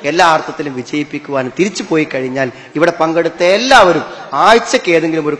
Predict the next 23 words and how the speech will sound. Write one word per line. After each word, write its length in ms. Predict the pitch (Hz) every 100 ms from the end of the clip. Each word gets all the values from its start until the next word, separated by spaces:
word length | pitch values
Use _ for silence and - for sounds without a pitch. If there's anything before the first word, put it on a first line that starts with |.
| 139
ഖുർആൻ 280 | 131 147
ക്ലാസ്സിൽ 320 | 151 151 156 143 -
ചേരുമെന്ന് 680 | 156 190 190 156 143 143 135 - - -
പ്രതിജ്ഞ 320 | 160 170 214
ചെയ്ത് 420 | 196 143 135 135 - - -
നമ്മൾ 220 | 147 143
മുന്നോട്ട് 360 | 135 135 147 151
പോകേണ്ടതുണ്ട് 600 | 135 131 127 127 127 127
എന്ന് 180 | 131 135
പ്രത്യേകം 380 | 123 - 139 143 135 - - 135
ഓർമ്മപ്പെടുത്തുകയാണ്. 960 | 151 180 - 139 127 131 127 131 135 - - -
നമ്മുടെ 220 | 135 139
ഈ 240 | 135 139 139
ഒരു 100 | 135
കൂട്ടായ്മ 680 | - 135 151 147 151 165 160
മുന്നോട്ട് 300 | 143 143 147
പോയിക്കൊണ്ടിരിക്കുകയാണ്. 680 | 143 139 143 131 131 - 139
ഇപ്പൊ 140 | 135
പല 200 | 147 160
ആളുകൾക്കും 460 | 175 175 175 175 175
ചില 120 | 175
സംശയങ്ങളൊക്കെ 680 | 165 160 147 175 175 170 170
ഉണ്ടാവും, 320 | 151 165 165